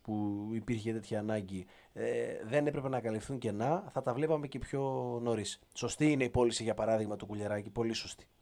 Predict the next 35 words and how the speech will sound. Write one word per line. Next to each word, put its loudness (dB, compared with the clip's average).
Δυ-, -10
δύσκολα 4
ένα 4
ελληνικό 2
κλαμπ 4
θα -2
μπορούσε 0
να 2
αρνηθεί -2
αυτό 2
το -4
ποσό 2
και 6
για 2
ένα 4
παιδί 2
το 2
οποίο 2
ήθελε 2
να 0
κάνει 0
το -2
επόμενο -2
βήμα -4
στην -10
καριέρα -2
του. -14
Αλλά 4
αυτός 0
ο 2
ηγέτης, 2
σε -2
αυτή -2
την -4
ηλικία, -4